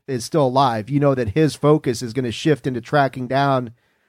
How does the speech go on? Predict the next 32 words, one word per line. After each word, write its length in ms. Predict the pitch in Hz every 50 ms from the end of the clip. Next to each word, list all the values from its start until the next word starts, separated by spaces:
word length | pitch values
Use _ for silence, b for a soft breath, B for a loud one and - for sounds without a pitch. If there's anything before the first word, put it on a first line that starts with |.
| _ _ _ _ _ _ _ _ _
his 180 | - 151 147 131
former 320 | - - 180 175 160 147
master 500 | 135 135 143 160 175 165 - - 113 98
to 80 | 92 101
put 240 | - - - 160 139
him 280 | 110 147 147 131 127 117 -
down 520 | - 131 143 151 147 147 143 135 - - - _ _ _ _ _
once 240 | 139 143 147 139 -
and 100 | 135 113
for 80 | 135
the 80 | 123 147
count. 400 | - - 170 170 170 156 135 b b b b b b b b b
But, 220 | 135 156 180 180
you 80 | 202 214
know, 80 | 190 175
and, 100 | 175 180
th-, 120 | 185 185
and 100 | 190 196
we 80 | 202 196
know 180 | 190 180 170
that 160 | 160 160 135
that 180 | - 156 147 143
never 300 | 139 147 147 147 156 156
really 300 | 139 135 143 143 151 147
happens 640 | 113 120 117 110 113 - 123 120 123 127 127 - - _ _ _ _ _ _
until 460 | 131 131 127 - 151 135 131 127 123 - -
they 200 | 139 131 123 120
fight 280 | 117 - 127 120 120
on 120 | 117 117 117
the 80 | 117
Death 240 | 104 - 160 208 202
Star. 280 | - - 131 107 104